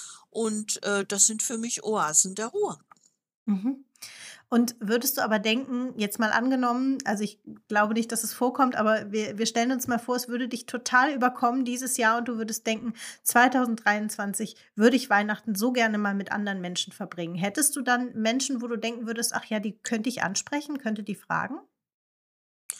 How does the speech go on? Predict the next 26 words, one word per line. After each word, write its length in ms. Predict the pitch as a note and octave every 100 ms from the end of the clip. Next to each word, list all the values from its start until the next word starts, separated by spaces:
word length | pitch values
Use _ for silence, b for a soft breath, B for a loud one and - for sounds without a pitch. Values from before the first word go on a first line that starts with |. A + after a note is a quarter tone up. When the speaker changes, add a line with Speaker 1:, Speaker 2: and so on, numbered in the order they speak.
| B B B _
Speaker 1:
Äh, 280 | F#3+ F#3+ F3+
die 200 | - F3+
gibt's 320 | A3 - -
bestimmt, 920 | - F#3 - - - F#3 A3 E4 - -
aber, 240 | G3+ G#3 -
äh, 200 | G3 F#3+
ich 240 | - F#3+ -
kann 240 | F#3 F#3+
dir 120 | G3
versichern, 580 | F#3+ F3+ - F#3 A3 A3
dass 260 | A3 F#3+ -
ich, 320 | G3+ - -
äh, 220 | F#3+ F#3+ - -
nie 360 | G3+ G#3 C4
auf 200 | - A#3
diesen 360 | - A3+ - A3
Gedanken 640 | G#3 F#3+ F#3 G#3 - G#3
kommen 480 | - G3 G3 F3+ D#3
würde, 460 | E3+ F#3 G#3 C4 E4 B B B B _
weil 640 | D#3 E3+ D#3+ F3+ A#3+ C4+ D#4+ b b _
ich 280 | G#3+ -
mag, 540 | A#3 G3 G3 G3+ G#3 -
äh, 240 | G#3+ G#3
nun 380 | G3 A3+ A3+ A3
hast 280 | G#3+ G#3+ -
du 200 | G#3+ G3+